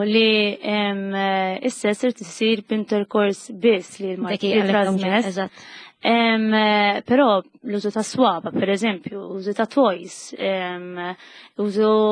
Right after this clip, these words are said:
Speaker 1: ta' oġġetti oħra, jista' jkun li xorta waħda l-mart jiġi trasmess minn persuna l-oħra.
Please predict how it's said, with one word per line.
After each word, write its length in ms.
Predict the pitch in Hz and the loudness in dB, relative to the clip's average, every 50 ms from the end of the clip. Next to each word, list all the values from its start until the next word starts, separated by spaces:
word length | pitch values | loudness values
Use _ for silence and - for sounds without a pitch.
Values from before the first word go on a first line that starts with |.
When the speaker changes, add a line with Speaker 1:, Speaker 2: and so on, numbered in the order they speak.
| 214 214 208 208 208 202 - | 4 4 2 2 0 -2 -2
Speaker 1:
ta' 540 | - 208 202 202 202 202 202 202 202 196 202 | 0 2 4 4 6 6 6 6 4 4 2
oġġetti 480 | 214 190 - 262 247 226 _ - 247 254 262 | 0 0 2 0 0 0 _ 0 2 4 4
oħra, 320 | 247 208 214 190 180 180 240 | 4 4 2 0 0 0 0
jista' 240 | 294 247 - 208 | 0 0 0 -4
jkun 220 | 202 - - 254 240 | -4 0 0 2 2
li 60 | 226 - | 2 2
xorta 320 | - 285 269 - - 208 | 0 0 0 0 0 0
waħda 380 | 208 220 233 196 208 196 247 254 | 2 2 2 0 0 0 0 0
l-mart 380 | 233 208 202 202 208 226 214 226 | 0 0 0 2 0 2 0 0
jiġi 160 | 208 226 214 | -2 -2 -2
trasmess 480 | - 262 262 226 - 202 196 202 202 - | 0 -2 -2 0 -2 -2 -4 -4 -2 -2
minn 140 | 262 240 - | -2 -2 -2
persuna 480 | - 196 196 - - 202 196 196 190 | -4 -6 -6 -4 -6 -6 -6 -4 -4
l-oħra. 420 | 190 190 202 190 170 190 175 180 | -4 -2 -4 -4 -4 -6 -8 -8